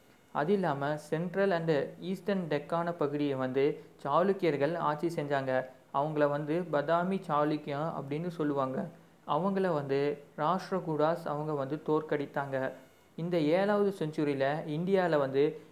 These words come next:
முக்கியமான மூணு ஆட்சியாளர்கள் ஆட்சி செஞ்சாங்க. யாரும் வந்து இந்தியாவை முழுமையா ஒரே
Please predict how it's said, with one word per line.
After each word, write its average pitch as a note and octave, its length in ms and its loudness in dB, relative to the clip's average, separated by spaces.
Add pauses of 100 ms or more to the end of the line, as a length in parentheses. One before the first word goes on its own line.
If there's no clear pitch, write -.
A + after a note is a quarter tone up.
(220)
முக்கியமான F#3 720 0
மூணு E3+ 360 0
ஆட்சியாளர்கள் E3 760 2
ஆட்சி D3+ 300 0
செஞ்சாங்க. D3 580 -4
யாரும் E3 340 2
வந்து D3 240 -2
இந்தியாவை D#3 380 2
முழுமையா D3 600 0
ஒரே E3 540 2